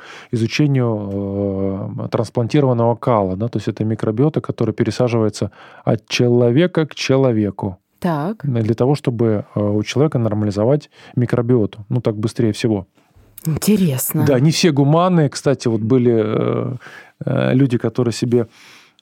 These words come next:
Speaker 1: э, вживляли чипы зачем-то, пытались какие-то сенсоры, чуть ли не там U S B-порт себе сделать, э.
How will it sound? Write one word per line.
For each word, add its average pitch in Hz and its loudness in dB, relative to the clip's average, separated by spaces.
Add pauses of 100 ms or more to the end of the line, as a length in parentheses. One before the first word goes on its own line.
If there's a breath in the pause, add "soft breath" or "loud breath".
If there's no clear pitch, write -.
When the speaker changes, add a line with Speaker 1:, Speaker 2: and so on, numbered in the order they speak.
(100)
Speaker 1:
э, 107 -2
вживляли 120 2
чипы 139 2
зачем-то, 110 -2
пытались 117 -2
какие-то - -4
сенсоры, 113 -4
чуть - -8
ли 107 -4
не 107 -4
там 104 -6
U 110 2
S 110 2
B-порт 120 -2
себе 110 -2
сделать, 107 0
э. 101 -4